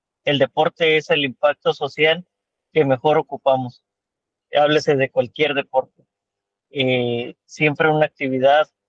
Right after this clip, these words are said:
nos va a alejar de, de zonas de vandalismo, de zonas complicadas,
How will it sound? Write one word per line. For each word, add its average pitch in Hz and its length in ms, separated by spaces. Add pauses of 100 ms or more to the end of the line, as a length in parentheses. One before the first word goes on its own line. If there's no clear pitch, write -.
(140)
nos 135 180
va 143 220
a 147 60
alejar 139 420
de, 127 460
de 135 160
zonas 139 420
de 131 80
vandalismo, 151 720 (320)
de 135 120
zonas 135 580 (380)
complicadas, 156 800